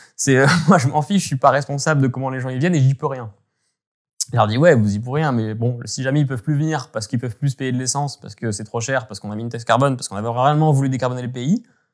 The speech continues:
eh, il faudra pas se plaindre, il faudra y avoir réfléchi avant. Il faudra faire autrement. »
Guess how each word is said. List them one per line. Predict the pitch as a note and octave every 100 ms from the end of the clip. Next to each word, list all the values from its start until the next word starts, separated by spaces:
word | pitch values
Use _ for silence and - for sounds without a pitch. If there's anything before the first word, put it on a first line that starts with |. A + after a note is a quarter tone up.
| _ _ _ _ _
eh, | C3+
il | B2+
faudra | A#2+ A2+
pas | B2+
se |
plaindre, | - F3+ C3+
il |
faudra | G#2 A2+ A2 A2
y |
avoir | A2+ A2+
réfléchi | A2 A2+ C3
avant. | C#3+ B2
Il | _ _ _ _ _ _ _ _ _ _ _ _
faudra | -
faire | G#2+ -
autrement. » | - D3 B2+